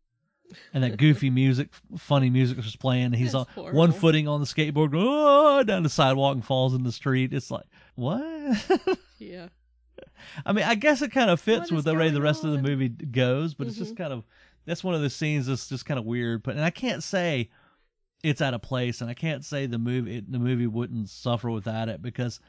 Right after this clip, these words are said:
Speaker 1: it just kind of fits in there. I mean, it doesn't need to be in there, but it's,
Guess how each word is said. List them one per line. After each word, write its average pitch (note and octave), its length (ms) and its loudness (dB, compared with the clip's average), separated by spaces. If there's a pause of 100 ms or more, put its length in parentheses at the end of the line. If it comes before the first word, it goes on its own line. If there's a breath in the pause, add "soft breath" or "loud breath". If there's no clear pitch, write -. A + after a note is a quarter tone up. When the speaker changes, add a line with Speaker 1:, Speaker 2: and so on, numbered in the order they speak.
(100)
Speaker 1:
it G3 80 -2
just F#3 200 -6
kind G#3 120 2
of E3 80 2
fits E3 300 -4
in G#3+ 180 -2
there. G#2 260 -4
I A#2+ 40 -6
mean, C#3+ 160 -4
it D#3 60 -6
doesn't D#3 300 0
need G3 280 0
to G#3+ 40 -4
be F#3+ 200 -4
in F3+ 100 -4
there, E3+ 320 -4
but D#3 180 -2
it's, - 320 -10